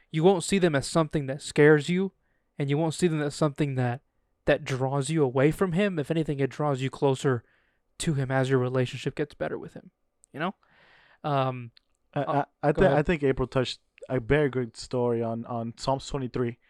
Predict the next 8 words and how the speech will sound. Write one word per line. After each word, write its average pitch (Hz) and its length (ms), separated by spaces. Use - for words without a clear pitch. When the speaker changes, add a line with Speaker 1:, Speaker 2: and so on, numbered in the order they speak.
Speaker 2:
on 127 200
King 175 300
David. 127 540
Um, 127 320
uh, 131 260
he 180 180
knew 175 440
that 127 400